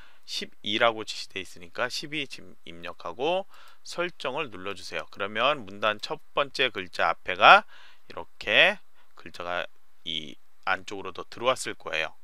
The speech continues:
그리고 내용 입력하는 것 중에 여기 지금 시행이라는 글자에서부터 한자로 바꾸는 게 몇 개가 있을 거예요. 자, 블록 설정 이대로 해볼게요. 그리고 한자 키를 눌러줘 보세요. 그러면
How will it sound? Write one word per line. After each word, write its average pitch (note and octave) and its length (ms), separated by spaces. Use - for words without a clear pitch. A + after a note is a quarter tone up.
그리고 E3+ 400
내용 C#3+ 320
입력하는 E3+ 560
것 D3+ 140
중에 A2+ 460
여기 C3+ 420
지금 A#2+ 300
시행이라는 G3 720
글자에서부터 A2 1000
한자로 G3 440
바꾸는 C3 380
게 B2+ 80
몇 F2 160
개가 C#3 220
있을 C#3 280
거예요. F#2 460
자, B2 180
블록 D#3 260
설정 D#3+ 420
이대로 B2 680
해볼게요. F#2 720
그리고 A#2+ 640
한자 E3 360
키를 C#3+ 440
눌러줘 G2 380
보세요. F#2 440
그러면 D3+ 720